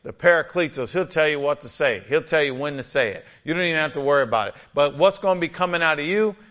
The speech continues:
is the word. Now, what the Holy Ghost will also do is you'll be praying. You say, "Lord," and you just in that prayer, then he'll,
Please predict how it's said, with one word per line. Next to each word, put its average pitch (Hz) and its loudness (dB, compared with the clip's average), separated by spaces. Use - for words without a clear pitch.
is 127 -6
the 120 -6
word. 127 0
Now, 139 0
what 143 0
the 143 0
Holy 170 4
Ghost 160 2
will 143 0
also 185 0
do 151 -2
is 123 -6
you'll 160 2
be 151 -2
praying. 180 0
You - -20
say, - -20
"Lord," 110 -2
and 113 -8
you 117 -8
just 107 -14
in 120 -8
that 113 -4
prayer, 131 0
then 123 -6
he'll, 123 -4